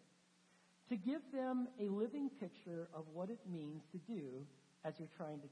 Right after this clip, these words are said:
teach and coach them. I, I tell you this, uh, no one has learned to be a good leader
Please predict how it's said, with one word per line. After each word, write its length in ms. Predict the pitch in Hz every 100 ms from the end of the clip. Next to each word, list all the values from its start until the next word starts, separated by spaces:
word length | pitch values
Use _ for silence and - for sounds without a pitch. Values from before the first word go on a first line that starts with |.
| -
teach 200 | 170 175 - - -
and 160 | 170
coach 180 | 175 156 -
them. 80 | - - - - _ - - - - -
I, 80 | 202 - - 208
I 40 | 220 -
tell 120 | 277
you 140 | 262 190
this, 180 | 170 - - - - - _ - _ - - - _ -
uh, 100 | 175 113
no 200 | 165 226
one 340 | 285 294 262 180
has 120 | 190 180 180
learned 460 | 185 185 156 143 143 - - - - _ _ _ -
to 60 |
be 160 | 160 175
a 20 |
good 220 | 143 175
leader 360 | 165 151 113